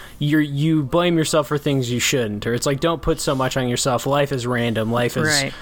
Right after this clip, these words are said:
Speaker 1: there are unknowns, you know, there's, it's chaotic, it's, it's unkno-, it's unforeseeable," all that kind of stuff. It, who knows? So it's kind of a combination, which I, I, you know, I appreciated that, I guess. It was,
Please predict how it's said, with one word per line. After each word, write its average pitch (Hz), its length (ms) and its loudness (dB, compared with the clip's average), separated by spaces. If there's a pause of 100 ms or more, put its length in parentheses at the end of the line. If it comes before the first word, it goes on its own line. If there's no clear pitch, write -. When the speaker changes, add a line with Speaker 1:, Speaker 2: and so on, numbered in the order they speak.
(120)
Speaker 1:
there 147 140 2
are 151 140 0
unknowns, 131 600 0
you 120 80 0
know, 123 100 0
there's, 120 220 0
it's 135 160 -4
chaotic, 123 600 0
it's, 113 280 -4
it's 120 140 -4
unkno-, 135 420 0
it's 135 140 -2
unforeseeable," 156 680 2
all 120 220 2
that 113 180 0
kind 117 160 -4
of 107 80 -2
stuff. 113 260 -4
It, 135 100 0 (260)
who 190 120 2
knows? 127 400 0 (300)
So 165 140 -2
it's - 100 -2
kind 285 180 0
of 254 60 -2
a 160 80 2
combination, 143 580 0
which 156 140 -2
I, 247 220 0
I, - 40 0
you 240 140 4
know, 139 220 2
I 175 140 2
appreciated 147 600 0
that, 113 160 2
I 110 80 2
guess. 113 240 -2
It 151 60 0
was, 139 240 0